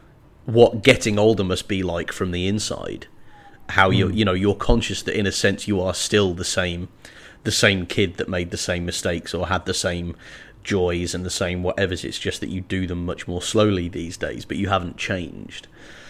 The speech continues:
Speaker 1: You know, you're
Speaker 2: Mm.
Speaker 1: still the same person. Um, and I thought this is a really beautiful way of kind of putting that out there. And, um,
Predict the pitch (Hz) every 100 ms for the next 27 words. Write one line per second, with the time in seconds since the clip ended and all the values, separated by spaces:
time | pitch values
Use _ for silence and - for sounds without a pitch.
0 | - - 92 85 87 135 120 90 90 90
1 | 85 - 92 90 - - - - - -
2 | 87 87 90 92 104 104 139 120 120 107
3 | 107 101 104 92 98 98 98 92 - 92
4 | 90 - - - - 107 - 87 87 85
5 | - - - - - - - - 101 101
6 | - 50 - - - - 87 90 90 85
7 | 82